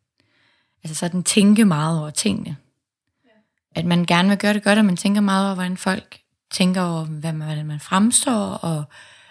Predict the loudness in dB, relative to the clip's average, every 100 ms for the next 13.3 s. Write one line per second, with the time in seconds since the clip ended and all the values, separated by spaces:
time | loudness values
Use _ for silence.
0 | -4 -4 -2 -4 -2 -4 -2 -2 -2 -2
1 | -2 -2 -4 -6 -8 -14 _ _ _ -6
2 | 2 4 4 4 4 4 0 0 0 0
3 | -2 -4 -2 -4 -4 -4 -4 2 2 2
4 | 0 0 -2 -2 -2 -6 -4 -4 -4 -12
5 | -6 -6 -4 -4 -2 -4 -8 -20 _ -6
6 | -4 -2 -4 -2 0 0 -2 -2 -4 -6
7 | -8 -8 -4 -8 -8 -16 -12 -8 -4 -2
8 | -2 -4 -12 -20 _ 2 4 8 8 6
9 | 4 -6 -4 -2 -4 -2 -2 -2 -4 -2
10 | -4 -4 -4 -4 -4 -6 -6 -8 -2 0
11 | 0 -2 -4 -6 -6 -6 -4 -10 -10 _
12 | _ _ _ 2 2 4 0 0 -2 -4
13 | -6 -8 -12